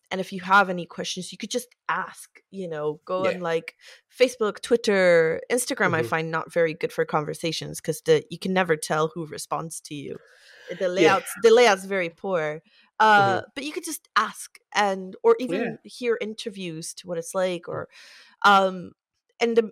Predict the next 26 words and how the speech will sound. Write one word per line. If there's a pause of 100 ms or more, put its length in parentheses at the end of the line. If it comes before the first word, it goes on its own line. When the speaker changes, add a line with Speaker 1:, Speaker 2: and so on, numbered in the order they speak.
Speaker 1:
you
know, (200)
or
even
ask
your
peers,
you
know,
people
who
are
Speaker 2:
Mm-hmm.
Speaker 1:
also
entering
the
industry,
"Hey, (240)
Speaker 2:
Yeah.
Speaker 1:
what's
this
like
for
you? (100)
Um,
Speaker 2:
Mm-hmm.